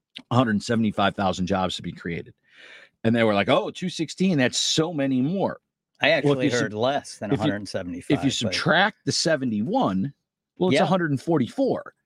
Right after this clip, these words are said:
Speaker 2: Yeah.
Speaker 1: But nobody says a hundred and forty-four. So the thing is, that then from a political standpoint,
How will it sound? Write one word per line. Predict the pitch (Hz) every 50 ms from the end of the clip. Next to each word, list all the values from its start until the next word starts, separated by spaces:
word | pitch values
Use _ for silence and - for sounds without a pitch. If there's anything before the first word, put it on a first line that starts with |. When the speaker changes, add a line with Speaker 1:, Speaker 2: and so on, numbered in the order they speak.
| _ -
Speaker 2:
Yeah. | 120 117 107 98
Speaker 1:
But | 143
nobody | 185 220 247 196
says | - - 180 147 123
a | 135 117
hundred | 120 113 110 92
and | 92 -
forty-four. | - 101 95 90 - - - 185 170 117 - -
So | - - - 147 131 120 110 - _ _ _ _ - _ -
the | 127 131 131
thing | - - - 240 254 254 226 120
is, | 95 87 78 64 65 - - - _ _ _ _ _ _ _ _ _ _ _ _ _ - -
that | 120 120 110 - -
then | 131 147 143 127
from | - - 117 104
a | 92
political | - - 123 131 160 175 156 - 104 92
standpoint, | - - - 92 87 87 80 - - 92 85 87 -